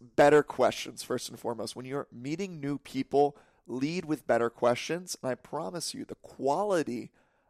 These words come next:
of the conversation will increase tenfold. Because once you find that commonality point, this is the,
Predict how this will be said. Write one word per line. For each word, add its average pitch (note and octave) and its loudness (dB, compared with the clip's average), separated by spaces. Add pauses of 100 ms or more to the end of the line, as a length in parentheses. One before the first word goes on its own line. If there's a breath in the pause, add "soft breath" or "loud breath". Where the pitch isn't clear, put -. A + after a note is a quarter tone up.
(100)
of C3+ 4
the C3 0
conversation C3+ -2 (380 soft breath)
will C3+ 4
increase B2 -8
tenfold. A#2+ -10 (400 soft breath)
Because C#3+ 0
once E3 0
you F#3+ -6
find D3+ 2
that C3+ 0
commonality A#2+ -4
point, - -14
this C3+ -8
is D3+ -12
the, C3+ -10